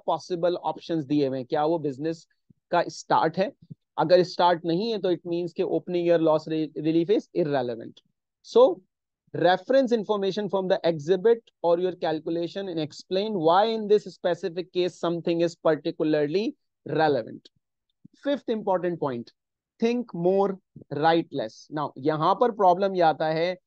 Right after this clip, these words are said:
कि स्टूडेंट जो है वो सवाल रीड करते ही, सिनेरियो रीड करते ही they start writing, उनकी आदत होती है कि वो लिखना शुरू कर देते हैं।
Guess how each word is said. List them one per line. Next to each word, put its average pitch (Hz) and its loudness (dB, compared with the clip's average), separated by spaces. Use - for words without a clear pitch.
कि 185 -4
स्टूडेंट 220 -4
जो 202 4
है 175 0
वो 170 -6
सवाल 165 0
रीड 156 -2
करते 160 -6
ही, 160 0
सिनेरियो 156 -4
रीड 151 -4
करते 156 -6
ही 156 -2
they 156 -4
start 214 2
writing, 127 -4
उनकी 143 -6
आदत 165 -2
होती 180 -4
है 180 -4
कि 180 -8
वो 185 -2
लिखना 185 -6
शुरू 185 -2
कर 147 -2
देते 123 -12
हैं। 127 -16